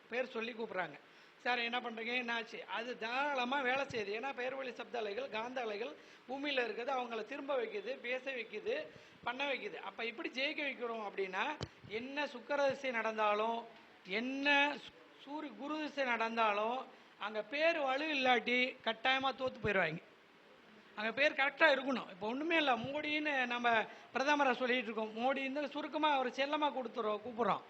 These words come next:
நரேந்திர மோடிங்கிற நம்பரை வந்து நாற்பத்தி ஒண்ணு, வெறும் மோடி மட்டும் போடுங்க. போட்டிங்கன்னா கரெக்டா அது வந்து அவரோடதுல கம்பல்சரியா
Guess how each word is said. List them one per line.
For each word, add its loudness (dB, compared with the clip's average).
நரேந்திர 2
மோடிங்கிற 2
நம்பரை 0
வந்து -2
நாற்பத்தி 0
ஒண்ணு, -2
வெறும் 0
மோடி 2
மட்டும் -2
போடுங்க. 0
போட்டிங்கன்னா 0
கரெக்டா 2
அது -4
வந்து 0
அவரோடதுல 2
கம்பல்சரியா 0